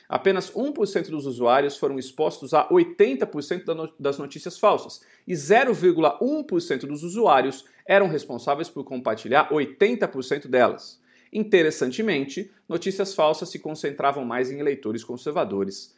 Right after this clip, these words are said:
Fecha aspas pro estudo publicado na Science. É outra pesquisa a ser considerada junto às suas limitações.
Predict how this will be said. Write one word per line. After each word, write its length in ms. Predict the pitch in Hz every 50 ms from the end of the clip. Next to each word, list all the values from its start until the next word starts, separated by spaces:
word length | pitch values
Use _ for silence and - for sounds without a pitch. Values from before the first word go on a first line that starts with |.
| _ _ _
Fecha 440 | _ _ 120 110 - - 113 107 117
aspas 240 | 127 - - 139 -
pro 120 | - 135
estudo 280 | 127 - - 143 139 131
publicado 400 | - 120 131 127 - 135 127 135
na 100 | 127 110
Science. 580 | 110 - - 107 98 101 95 - - - _ _ _ _ _ _ _ - - _
É 120 | - 180
outra 320 | 185 208 277 339 339 - 233
pesquisa 520 | - - 156 - - - 185 190 180 170
a 20 | 151
ser 160 | - - 151
considerada 720 | - 165 160 - - 139 131 127 123 139 165 180 175 147
junto 320 | 117 135 165 208 220 190
às 80 | 151 143
suas 240 | - - 190 185 143
limitações. 800 | 156 151 147 151 151 139 - - 151 120 95 - - - _